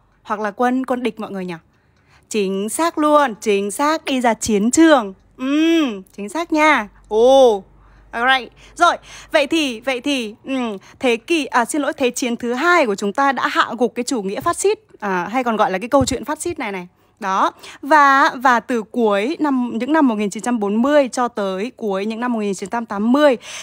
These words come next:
thì thế giới của chúng ta không còn là chủ nghĩa, không còn chủ nghĩa phát xít nữa, mà nó sẽ trở thành một cái chiến trường của hai cái chủ nghĩa, của hai cái câu chuyện, là câu chuyện về cộng sản và câu chuyện về chủ nghĩa tự do. Đây mọi người, chủ nghĩa cộng sản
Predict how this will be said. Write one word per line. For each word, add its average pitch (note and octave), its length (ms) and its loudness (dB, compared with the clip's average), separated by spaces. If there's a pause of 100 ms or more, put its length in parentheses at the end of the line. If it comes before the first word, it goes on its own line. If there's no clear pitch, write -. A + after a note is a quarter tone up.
thì C#4+ 100 4
thế A#3 200 2
giới A3+ 220 2
của B3+ 120 -2
chúng G#3+ 180 -8
ta C4 180 0
không C#4+ 220 2
còn G#3+ 220 0
là F3+ 60 -4
chủ F3 140 -12
nghĩa, E3+ 120 -10 (100)
không - 140 -8
còn A3+ 160 2
chủ - 140 -12
nghĩa - 80 -12
phát - 160 -6
xít - 200 2
nữa, C#4 260 4 (320)
mà A#3 180 6
nó G#3 240 4
sẽ A3+ 200 -2
trở D4 200 2
thành G3+ 240 0
một F#3+ 60 -4
cái D4+ 100 -4 (100)
chiến B3 280 2
trường B3+ 380 4
của G#3 200 2
hai C#4 280 2
cái C4+ 120 -6
chủ A#3+ 120 -4
nghĩa, G#3+ 300 -2 (180)
của G#3+ 80 -4
hai A#3+ 200 2
cái B3 120 -6
câu B3+ 180 2
chuyện, C4 300 0 (280)
là C4 220 6
câu C#4 180 2
chuyện A#3+ 220 0
về G3 120 0
cộng - 240 -2
sản F#3 420 -4
và G3 200 2
câu A#3 200 -4
chuyện A#3+ 280 -4
về F#3 140 -4
chủ F#3+ 120 -8
nghĩa F3+ 160 -6
tự A3+ 180 -6
do. A3 260 4 (580)
Đây A#3+ 120 -8
mọi G#3 140 -6
người, F#3+ 260 -6
chủ G#3+ 120 -8
nghĩa G#3+ 160 -2
cộng B3 220 -2
sản E3+ 340 -4